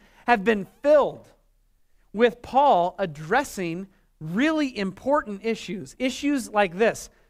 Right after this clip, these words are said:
Christians suing other Christians, right? That's a problem. Two Jesus followers going to law court against one another.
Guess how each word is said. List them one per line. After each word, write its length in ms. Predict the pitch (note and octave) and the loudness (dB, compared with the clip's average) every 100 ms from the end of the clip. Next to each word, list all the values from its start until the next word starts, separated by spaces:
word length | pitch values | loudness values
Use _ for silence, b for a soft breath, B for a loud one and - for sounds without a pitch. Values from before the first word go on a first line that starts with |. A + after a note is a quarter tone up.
| _ _ _ | _ _ _
Christians 960 | - - D4+ B3+ - G3 F3 G#3 G3+ - _ _ | -12 -2 -2 -2 -6 -4 -4 -6 -10 -18 _ _
suing 800 | - - D4+ D#4 G3+ E3 F3+ G3 b b | -14 -6 -2 0 0 -2 -6 -10 b b
other 260 | G#3+ A3+ A#3 | 0 2 0
Christians, 720 | - G#3+ G3 C#3+ G#2 - - _ _ _ _ _ - | -2 -6 -6 -12 -20 -20 -20 _ _ _ _ _ -6
right? 280 | D#3 A3 - _ _ - | -6 -6 -10 _ _ -4
That's 180 | E4 C#4 | -2 -2
a 60 | |
problem. 580 | - F#3 E3 D#3 F3+ G3+ - _ _ _ _ - | 2 4 4 2 0 -2 -12 _ _ _ _ 0
Two 180 | D4 | 2
Jesus 480 | B3 F3+ B3 A#3+ B3+ | 2 0 0 -2 -6
followers 600 | - A#3 A#3 A#3 A#3+ A3 | 2 4 6 4 2 0
going 300 | E3+ G#3+ A#3 | -2 -2 0
to 80 | G#3 | -2
law 300 | F#3 F#3 A#3 | 2 4 4
court 380 | A#3 A#3 A#3+ A#3 | 2 0 2 0
against 380 | F#3 A3 A3+ G#3+ | -4 -6 -6 -4
one 180 | A#3 | -4
another. 500 | A3+ A3 A3 A#3 A#3 | 0 0 2 2 -2